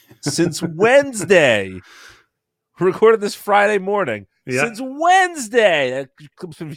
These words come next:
Speaker 2: viewed ten million times. The Mets are appointment television for baseball fans right now.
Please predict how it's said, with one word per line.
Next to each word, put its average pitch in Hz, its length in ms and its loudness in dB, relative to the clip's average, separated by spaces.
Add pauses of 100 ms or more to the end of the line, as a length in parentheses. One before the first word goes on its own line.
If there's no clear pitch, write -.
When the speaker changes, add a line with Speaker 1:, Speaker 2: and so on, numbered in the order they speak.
Speaker 2:
viewed 165 200 -10
ten 175 280 -6
million 143 360 -6
times. 104 560 -14 (360)
The 143 140 -4
Mets 131 460 -4 (160)
are 123 580 -4 (1080)
appointment 123 680 -16
television 143 720 -12 (580)
for 120 140 -10
baseball 196 400 -8
fans 98 260 -14
right 92 160 -14
now. 90 180 -16